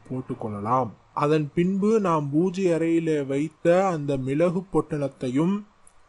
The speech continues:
அதே மாதிரி பாத்தீங்கன்னா நைவேத்தியங்களையும் ஒரு சிவன் அடியாருக்கு பிரசாதமாக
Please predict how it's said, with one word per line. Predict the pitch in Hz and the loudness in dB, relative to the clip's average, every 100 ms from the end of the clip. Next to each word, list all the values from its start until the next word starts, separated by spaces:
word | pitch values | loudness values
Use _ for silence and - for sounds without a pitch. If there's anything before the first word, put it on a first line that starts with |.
| - - | -18 -10
அதே | 135 160 | 0 0
மாதிரி | 185 175 156 | 2 0 -2
பாத்தீங்கன்னா | 147 139 143 139 160 190 | -2 -4 -4 -4 -2 -2
நைவேத்தியங்களையும் | 160 131 147 180 185 180 160 170 170 156 143 131 147 196 - | -2 -2 0 0 2 2 2 -2 -2 -2 -2 -2 -2 -2 -2
ஒரு | 143 143 | -2 -2
சிவன் | - 185 190 214 | -2 -2 -2 -4
அடியாருக்கு | 196 180 143 170 165 151 139 - 196 | -4 -2 0 2 2 0 -2 -4 -2
பிரசாதமாக | - 139 - 180 180 180 175 151 139 135 127 | 0 0 0 -2 0 -2 -4 -4 -4 -4 -4